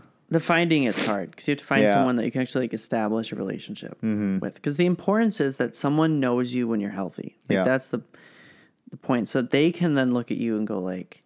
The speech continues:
Speaker 2: I'm just gonna
Speaker 1: "There's
Speaker 2: wait till
Speaker 1: something
Speaker 2: you're
Speaker 1: here."
Speaker 2: out of med school and then I'll, you can be my doctor.
Speaker 1: So it's been, like, five years. We can wait five more.
Speaker 2: Yeah. Ten.
Speaker 1: Call it good.
Speaker 2: Yeah, it's fine.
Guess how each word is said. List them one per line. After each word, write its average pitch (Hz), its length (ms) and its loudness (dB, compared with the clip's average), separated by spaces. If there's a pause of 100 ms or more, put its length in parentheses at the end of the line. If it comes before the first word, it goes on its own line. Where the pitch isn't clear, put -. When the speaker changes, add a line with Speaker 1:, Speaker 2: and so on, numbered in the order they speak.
(300)
Speaker 2:
I'm 127 80 2
just 139 160 2
gonna 175 100 4
Speaker 1:
"There's 156 60 4
Speaker 2:
wait 143 80 6
till 127 80 6
Speaker 1:
something 113 180 6
Speaker 2:
you're 113 120 6
Speaker 1:
here." 120 80 4
Speaker 2:
out 98 100 2
of 90 60 0
med 90 180 0
school 95 360 -4
and 98 140 0
then 98 100 2
I'll, 95 420 0
you 101 120 0
can 98 140 -2
be 95 80 2
my 92 160 0
doctor. 98 340 -4
Speaker 1:
So 156 120 0
it's 139 100 -2
been, 135 160 2
like, 135 160 0
five 131 260 2
years. 123 540 0
We - 80 -6
can 123 100 -6
wait 107 160 -2
five 107 180 0
more. 123 360 -2
Speaker 2:
Yeah. 131 240 0 (420)
Ten. 107 320 -2
Speaker 1:
Call 131 180 -2
it 131 80 -4
good. 151 300 0
Speaker 2:
Yeah, - 180 -4 (300)
it's - 100 -20
fine. 107 220 0